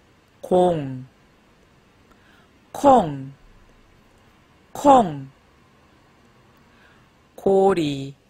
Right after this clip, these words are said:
고리, 꼬리, 꼬리.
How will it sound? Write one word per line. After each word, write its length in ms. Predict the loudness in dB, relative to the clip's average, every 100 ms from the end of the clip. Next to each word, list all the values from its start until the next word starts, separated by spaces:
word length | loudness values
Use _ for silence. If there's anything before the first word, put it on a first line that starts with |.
| -20 -20 -20 -20 -20 _ _ _ _ _ _ _
고리, 840 | -14 -4 0 2 0 -4 -8 -12 -16 -20 _ _ _ _ _ _ _ _ _ _ _ _ _ _
꼬리, 760 | 2 4 6 4 0 -4 -8 -12 _ _ _ _ _ _ _ _ _ _ _ _ _ -2
꼬리. 680 | 2 4 4 2 -4 -8